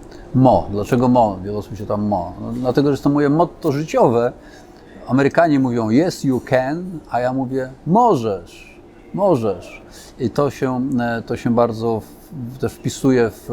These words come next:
mój system, mój system wartości. Wierzę w to, że jeśli człowiek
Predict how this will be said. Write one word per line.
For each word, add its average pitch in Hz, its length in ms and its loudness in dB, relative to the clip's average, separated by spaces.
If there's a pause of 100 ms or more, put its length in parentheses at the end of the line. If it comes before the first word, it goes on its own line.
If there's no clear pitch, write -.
mój 110 300 -2
system, 113 520 -2 (100)
mój 113 140 -2
system 170 300 -6
wartości. 113 440 0
Wierzę 127 560 2
w 123 120 -16
to, 127 360 0
że 113 200 -6
jeśli 110 240 -10
człowiek 107 360 -4